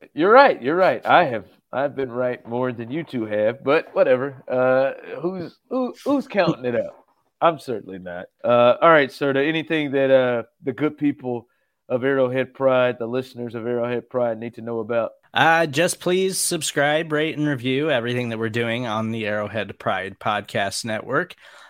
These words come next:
Speaker 2: And after the game on Sunday, me and Rocky Magana got you immediately following the game, whether the Chiefs win or lose, no matter what. We're always here for you with the Arrowhead Pride Rapid Reaction so-,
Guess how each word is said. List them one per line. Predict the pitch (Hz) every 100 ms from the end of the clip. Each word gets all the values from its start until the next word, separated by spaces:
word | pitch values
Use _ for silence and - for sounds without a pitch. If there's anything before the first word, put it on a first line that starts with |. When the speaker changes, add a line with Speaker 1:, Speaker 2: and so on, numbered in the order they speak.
| -
Speaker 2:
And | 135 156 180 185 175 175 -
after | 147 160 180
the | 156
game | 139 156 160 151
on | 127 147 156
Sunday, | - 143 165 139 131 131 135
me | 127 139 143
and | 139 127 135 123
Rocky | 117 127 -
Magana | 120 113 117 123 127 131 120
got | 113 113 -
you | 117 113 -
immediately | 120 127 135 135 - 127
following | - 127 123 120 123 127
the | 147
game, | 127 110 117 135
whether | 107 107
the | 101
Chiefs | - 110 -
win | 110 131
or | 139 160
lose, | 147 117 123 120
no |
matter | 117 123 123
what. | 117 160 160
We're | 135 160
always | 156 151 151 135
here | 151 160
for | 147 131 120
you | 120 131
with | 139 -
the | 110 107
Arrowhead | 113 110 110 107 -
Pride | 113 113
Rapid | 107 110 113 120
Reaction | 104 139 214 - 135
so-, | 135 143